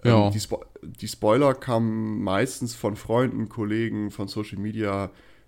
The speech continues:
Speaker 1: f-, aus dem T V oder halt irgendwie aus irgendeinen anderen Headlines im Internet oder ähnliches. Und das geht sogar so weit, also die Menschen, denen das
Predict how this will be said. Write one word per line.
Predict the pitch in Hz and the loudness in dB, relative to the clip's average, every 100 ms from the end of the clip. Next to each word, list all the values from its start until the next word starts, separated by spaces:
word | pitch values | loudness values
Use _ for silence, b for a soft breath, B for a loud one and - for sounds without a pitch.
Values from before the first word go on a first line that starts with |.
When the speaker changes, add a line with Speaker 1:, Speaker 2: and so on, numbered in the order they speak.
| _ | _
Speaker 1:
f-, | - - - | -20 -14 -4
aus | 101 | -4
dem | 107 | -4
T | 98 107 | -6 -6
V | - 98 101 | 0 2 2
oder | - 104 98 95 | 0 -2 -2 -2
halt | 101 95 95 | -2 -4 -4
irgendwie | - 92 - - | -8 -10 -8 -8
aus | 90 92 - | -6 -8 -6
irgendeinen | 82 78 - | -8 -6 -6
anderen | 92 87 | -6 -6
Headlines | 98 - 90 87 87 - | -8 -6 -6 -4 -6 -8
im | - | -8
Internet | 92 95 92 90 85 | -8 -8 -8 -8 -8
oder | 76 | -10
ähnliches. | - 71 - - 95 - b b b b b b - | -10 -10 -10 -12 -16 -18 b b b b b b -6
Und | 104 101 110 | -4 -4 -8
das | - | -4
geht | 135 139 | -4 0
sogar | 175 120 | 2 2
so | 101 113 180 | 2 2 2
weit, | 110 85 135 - | 4 2 2 -2
also | 90 | -6
die | 98 104 | -6 -4
Menschen, | 104 101 127 127 110 101 98 | -2 0 -2 -2 -2 -2 -4
denen | 98 104 | -2 -2
das | 95 - - | -4 -8 -16